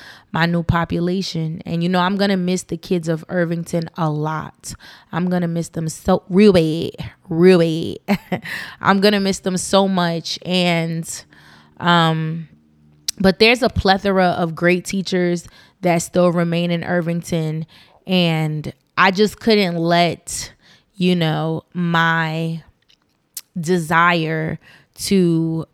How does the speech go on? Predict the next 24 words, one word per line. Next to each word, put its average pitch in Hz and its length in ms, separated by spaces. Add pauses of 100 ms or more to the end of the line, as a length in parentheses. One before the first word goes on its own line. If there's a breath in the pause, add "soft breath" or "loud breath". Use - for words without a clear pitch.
(140)
be 185 220
this, 170 440 (520)
like, 147 440 (160)
important 170 600
force 185 360
in 175 220
their 160 200
lives 170 640 (100)
hold 180 340
me 170 280
back 220 520 (260 loud breath)
from 180 260
also 170 400
accomplishing 160 920 (300 soft breath)
some 165 320
things 160 500
that 160 300
I 160 220
wanna 156 360
accomplish 160 640
on 156 120
a 156 60
personal 160 480
level. 160 500